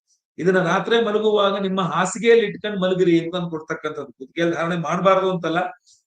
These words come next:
ಮಾಡ್ಬಹುದು, but ನೀವು ರಾತ್ರಿ ಮಲಗಬೇಕಾದ್ರೆ ಹಾಸಿಗೆಯಲ್ಲಿ ಇಟ್ಕೊಂಡ್ಬಿಟ್ರೆ ಬೆಸ್ಟ್.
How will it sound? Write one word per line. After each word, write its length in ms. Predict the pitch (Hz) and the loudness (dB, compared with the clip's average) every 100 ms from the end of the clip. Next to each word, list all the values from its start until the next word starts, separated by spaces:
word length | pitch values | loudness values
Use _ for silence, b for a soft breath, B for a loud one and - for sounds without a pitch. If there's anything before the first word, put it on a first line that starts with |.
| _ 143 | _ -2
ಮಾಡ್ಬಹುದು, 640 | 175 226 226 190 185 - | 2 2 2 2 0 -4
but 280 | 190 220 196 | -4 -4 -4
ನೀವು 440 | 214 226 277 - | -4 -2 -2 -2
ರಾತ್ರಿ 400 | 185 202 208 233 | 0 0 0 0
ಮಲಗಬೇಕಾದ್ರೆ 560 | 196 202 185 202 202 196 | 0 -2 -2 -4 -2 -2
ಹಾಸಿಗೆಯಲ್ಲಿ 520 | 170 185 - 214 190 | 0 -4 -2 0 0
ಇಟ್ಕೊಂಡ್ಬಿಟ್ರೆ 420 | - 190 175 190 | -2 -4 -4 -6
ಬೆಸ್ಟ್. 560 | 175 160 165 - 117 | -4 -4 -4 -6 -10